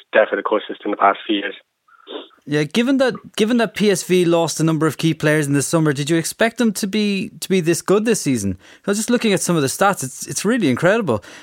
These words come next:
Speaker 2: I think they've lost just twice. They've ended up with a goal difference of plus fifty-six, and they've picked up, what is it, forty-six points since the winter break?
Speaker 1: Yeah, and including the fact that they got to Champions League last sixteen, obviously they held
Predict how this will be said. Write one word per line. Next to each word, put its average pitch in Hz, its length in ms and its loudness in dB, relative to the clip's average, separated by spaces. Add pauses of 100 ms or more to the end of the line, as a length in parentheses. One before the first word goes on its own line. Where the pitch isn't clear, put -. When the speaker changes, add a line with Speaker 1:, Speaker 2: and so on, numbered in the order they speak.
Speaker 2:
I - 40 -20
think 196 100 -2
they've 170 140 2
lost 180 320 0
just - 160 -6
twice. 180 460 0
They've 156 160 -2
ended 170 200 2
up 165 120 -2
with 156 100 0
a 147 60 2
goal 165 260 2
difference 160 380 -2
of 147 100 -2
plus 170 240 0
fifty-six, - 840 -4 (360)
and 139 120 -2
they've 147 140 -2
picked 165 280 0
up, 143 260 -2 (140)
what 160 120 -4
is 143 120 0
it, 135 80 -4
forty-six 190 640 -2
points 208 300 -2
since 190 240 -2
the 190 100 0
winter 196 240 0
break? 226 360 -2 (320)
Speaker 1:
Yeah, 135 320 4
and 135 280 2
including 117 500 -2
the 107 60 -6
fact 110 240 0
that 110 100 -2
they 117 80 -16
got 117 220 -2
to 107 420 -2
Champions 110 340 -2
League 107 200 -6 (680)
last 107 240 0
sixteen, 113 320 -4
obviously 110 300 -4
they 107 80 -2
held 107 340 2